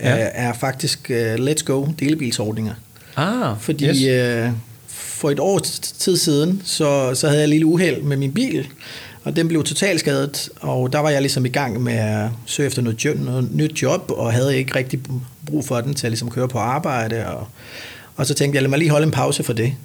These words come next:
Speaker 2: og ligesom se, om vi kan klare os uden, ikke?
Speaker 1: Ja.
Speaker 2: Og så startede jeg her hos, øh, Swapfits, og det er sådan dejligt tæt ligesom på inde i byen, så jeg cykler, øh, på arbejde,
Speaker 1: Ja.
Speaker 2: og vi har egentlig sådan fundet ud af, at, øh, familien har ikke rigtig brug for en bil.
Speaker 1: Nej, nej.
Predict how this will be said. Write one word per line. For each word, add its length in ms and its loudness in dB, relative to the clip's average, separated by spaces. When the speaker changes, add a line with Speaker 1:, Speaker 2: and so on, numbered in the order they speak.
Speaker 2:
og 100 -2
ligesom 200 0
se, 180 0
om 100 0
vi 60 -2
kan 120 -4
klare 220 -2
os 140 -2
uden, 240 0
ikke? 220 0
Speaker 1:
Ja. 160 2
Speaker 2:
Og 140 -4
så 180 2
startede 400 0
jeg 80 2
her 220 2
hos, 420 -4
øh, 220 -4
Swapfits, 680 -2
og 120 -4
det 140 4
er 120 2
sådan 200 -2
dejligt 300 0
tæt 140 -2
ligesom 260 -2
på 240 -2
inde 160 0
i 40 -2
byen, 320 -2
så 140 -4
jeg 100 0
cykler, 360 0
øh, 60 -6
på 60 -2
arbejde, 580 0
Speaker 1:
Ja. 140 0
Speaker 2:
og 140 -2
vi 80 2
har 100 2
egentlig 200 2
sådan 120 0
fundet 240 0
ud 100 2
af, 120 2
at, 320 -8
øh, 200 -2
familien 340 0
har 140 0
ikke 160 -2
rigtig 160 -2
brug 180 -2
for 100 -4
en 100 0
bil. 260 -2
Speaker 1:
Nej, 260 -2
nej. 180 -2